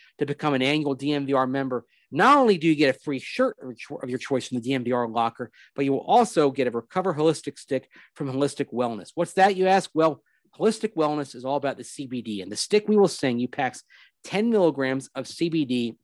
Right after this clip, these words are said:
and this one is focused on recovery. You pop the top of the stick, pour in any drink, stir and consume. These are amazing. So check out the reviews if you wanna find out about Holistic at holistic wellness dot com. That's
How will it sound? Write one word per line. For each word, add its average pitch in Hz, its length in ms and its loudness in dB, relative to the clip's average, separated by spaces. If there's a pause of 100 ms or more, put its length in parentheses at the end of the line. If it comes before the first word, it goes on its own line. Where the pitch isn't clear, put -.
and 117 120 -10
this 131 200 -8
one 160 140 2
is 156 100 0
focused 127 460 -2
on 131 120 -4
recovery. 117 560 -4 (380)
You 107 100 -6
pop 170 320 2
the 156 60 0
top 165 320 2
of 185 40 -2
the 185 60 4
stick, 117 400 -2 (300)
pour 175 240 2
in 160 60 4
any 165 180 2
drink, 139 320 -4
stir 147 300 0
and 143 120 -6
consume. 113 500 -8
These 147 260 0
are 143 200 2
amazing. 127 420 -2
So - 120 -14
check 175 180 -2
out 202 180 4
the 156 60 -6
reviews 151 380 0
if - 80 -14
you 135 60 -2
wanna 139 200 0
find 131 320 -4
out 202 220 6 (380)
about 143 180 4
Holistic 131 560 -4
at 143 140 -6
holistic 160 580 -2
wellness 139 400 0
dot 123 240 -4
com. 147 220 -8
That's - 160 -10